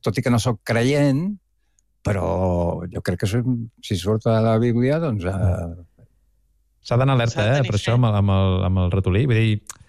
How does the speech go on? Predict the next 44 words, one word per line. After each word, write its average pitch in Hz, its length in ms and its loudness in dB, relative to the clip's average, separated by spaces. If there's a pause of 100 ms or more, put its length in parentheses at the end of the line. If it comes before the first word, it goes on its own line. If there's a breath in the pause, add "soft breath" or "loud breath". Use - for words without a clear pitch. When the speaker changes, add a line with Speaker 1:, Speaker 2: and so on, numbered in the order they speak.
(280 loud breath)
Speaker 2:
hi 117 80 0
ha 110 80 2
lle-, 127 160 2
i 117 80 2
també 101 300 2 (1080)
hi 107 60 2
ha 110 60 2
llegendes 113 560 2
urbanes 110 420 2
sobre 101 240 0
el 92 60 -2
ratolí 98 340 2
que, 127 140 0 (320)
que, 92 140 0 (440)
que 98 140 0 (160)
ataquen 120 340 0
una 135 140 4
mica 117 180 2
la 131 80 2
seva 117 160 2
reputació. 110 560 0
Vull 98 140 0
dir 92 80 -4
que 98 100 2 (440)
s'explica 147 440 -2
només 160 240 2
lo 143 80 2
bo 123 160 2
del 123 160 2
ratolí 98 360 0 (800)
de 107 260 0
les 92 100 0
dents. 104 300 2
Speaker 1:
Mm. 190 80 -8 (400)
Speaker 2:
Però, 92 100 2
bueno, 139 220 2 (320)
també 104 180 2
hi 190 60 2
ha 190 80 0
gent 120 180 2
que 110 140 0 (720)
l'endemà 113 280 2
s'ha 127 140 0
despertat 110 640 0